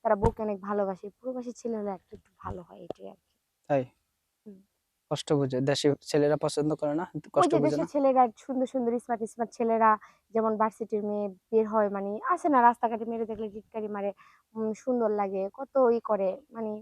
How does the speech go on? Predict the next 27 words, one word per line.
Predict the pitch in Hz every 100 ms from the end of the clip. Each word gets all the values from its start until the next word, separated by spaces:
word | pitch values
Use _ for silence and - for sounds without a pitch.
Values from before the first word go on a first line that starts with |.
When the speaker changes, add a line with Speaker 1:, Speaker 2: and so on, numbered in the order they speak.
| - _ _ _
Speaker 1:
চোখ | 320 277 254
বড় | 247
হয়ে | 226 233 190
যায় | 180 175 _ _ _ _ -
তাদের। | 180 180 _ _ _ _ -
এই | 214
জন্য | 226 214
প্রবাসী | - 233 220 226
ছেলেরা | _ 202 190 190
আর |
কি | - 185
ভালো | 190 185
হতো | 180 _
আর | -
কি। | - _ _ _ _ _ _ _ _ -
Speaker 2:
তাই? | 127 120 _ _ _ -
Speaker 1:
হ্যাঁ। | 196 180 - _ _ _ _ _ _ _ -
Speaker 2:
প্রবাসী | 147 147 147 -
ছেলেরা | - 147 151 160
যারা | 151 143
আছেন | 143 - 165
তারা | 147 143
অবশ্যই | 143 - 156
কমেন্টসে | 147 143 156
জানাবেন, | 147 135 151 170
যারা | 147 139
ভিডিওটি | 143 151 147 147